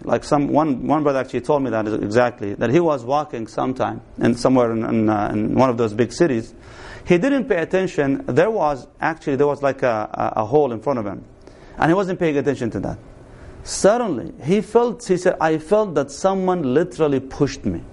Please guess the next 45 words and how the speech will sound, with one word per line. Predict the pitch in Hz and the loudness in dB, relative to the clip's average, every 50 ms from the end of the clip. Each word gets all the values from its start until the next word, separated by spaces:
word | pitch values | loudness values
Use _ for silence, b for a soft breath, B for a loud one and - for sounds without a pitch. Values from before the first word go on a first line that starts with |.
| - - - - - - - - - - - - - - - - - - - - - - | -20 -20 -20 -20 -20 -20 -20 -20 -20 -20 -20 -20 -20 -20 -20 -20 -20 -20 -20 -20 -16 -14
Since | - - 160 147 - - | -2 0 0 0 2 2
I | 139 185 | 2 2
wasn't | 226 240 240 190 190 196 - | 4 2 2 0 0 -2 -2
paying | 190 180 170 160 | 0 0 0 0
attention, | 156 156 196 208 214 - - 143 117 | -2 -2 -2 -4 -4 -4 -4 -6 0
but | - 147 147 143 - | 2 2 2 2 -2
suddenly, | - - - - 185 208 247 254 226 175 123 107 110 147 175 - - B B B B B | -12 -14 -4 0 2 2 2 0 -2 -2 -4 -4 -4 -6 -6 -8 -14 B B B B B
as | - 151 175 160 | 2 2 2 0
he | 165 | -2
was | 160 160 156 143 | -2 -2 -2 0
about | 135 139 185 208 214 - | 2 2 2 0 0 -4
to | 180 | -8
put | - 190 170 | -6 -4 -2
his | 151 156 147 - - | -2 -2 -4 -6 -2
foot | - 208 208 | 0 2 2
in | 196 196 175 | 2 0 0
there, | 127 120 123 151 180 185 B B B B B | -2 -2 -2 -2 -2 -4 B B B B B
he | B - | B 0
says, | 143 135 | 0 0
"I | - - 156 165 165 | 2 0 2 2 2
literally | 151 180 220 - - 202 208 196 196 | 4 2 2 2 2 0 2 2 0
felt | 190 - 180 185 190 185 147 | 0 0 -2 -2 -2 0 0
that | 143 139 139 - | -2 -2 -2 -4
somebody | - - 165 170 165 139 147 147 143 | -4 -2 -2 0 0 0 0 0 0
pushed | - - - 139 123 - - - | -4 -2 -2 -2 -2 -2 -6 -8
me." | - 147 - - - - - - B B B B B B B | -8 -8 -8 -10 -10 -10 -10 -12 B B B B B B B
Someone, | - - - 196 202 208 202 196 196 170 | -2 2 2 2 2 2 -2 -4 -2 0
someone | 190 190 175 170 180 | -2 0 0 2 0
else | 190 185 180 - | 0 -2 -2 0
said, | 180 175 165 165 | 0 0 0 0
subhanAllah, | - - - - 165 165 160 151 147 | -4 -16 -4 0 0 0 2 0 -2
I | 147 | -2
mean, | 151 151 143 139 | -2 -2 -2 0
he | 135 147 | -2 -2
said | 143 - 160 147 127 | 0 2 0 2 2
that | 135 131 123 | 2 0 2
they | 131 | 2
wa-, | 135 143 139 | 2 2 0
he, | - 127 147 | 0 -2 -4
they | 143 - - - 131 | -4 -4 0 2 4
went | 147 165 160 | 4 4 2
into | 147 127 131 | 0 -2 -4
a | 123 | -2
car | 123 139 131 123 | 0 0 0 2
accident. | 127 143 165 160 - - 127 113 110 107 107 - | 0 -2 -2 -4 -6 -8 -6 -6 -6 -8 -10 -16